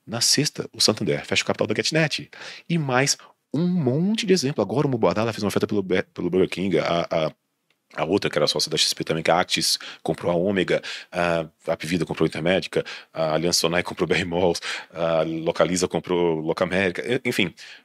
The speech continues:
o estratégico, que é o cara que não tá nem aí pra flutuação, pra quedinha de um por cento do dia, que tá olhando pra cinco anos e tal, tá achando a bolsa ridícula de barata.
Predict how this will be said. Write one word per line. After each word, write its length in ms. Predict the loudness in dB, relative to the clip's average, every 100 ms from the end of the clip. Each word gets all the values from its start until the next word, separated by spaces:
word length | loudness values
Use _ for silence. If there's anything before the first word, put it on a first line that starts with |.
| _
o 200 | -2 0 0
estratégico, 1000 | -2 -2 -2 -2 -2 0 0 0 -4 -4
que 100 | 0
é 40 |
o 20 | 2
cara 200 | 2 0
que 100 | -2
não 80 |
tá 140 | 0 0
nem 100 | 0
aí 100 | 0
pra 120 | 0
flutuação, 380 | -2 0 0 2
pra 120 | 0
quedinha 300 | 2 2 2
de 100 | -2
um 60 | -2
por 100 | 0
cento 220 | 0 0
do 60 | -2
dia, 160 | 0
que 80 | 0
tá 100 | 2
olhando 220 | 2 2
pra 160 | 0 0
cinco 320 | 0 0 2
anos 200 | 2 2
e 40 |
tal, 200 | 2 2 2 -8 _
tá 80 | -2
achando 240 | 0 0
a 20 | 0
bolsa 220 | 0 0
ridícula 260 | 0 0
de 60 | 0
barata. 400 | 2 0 0 -6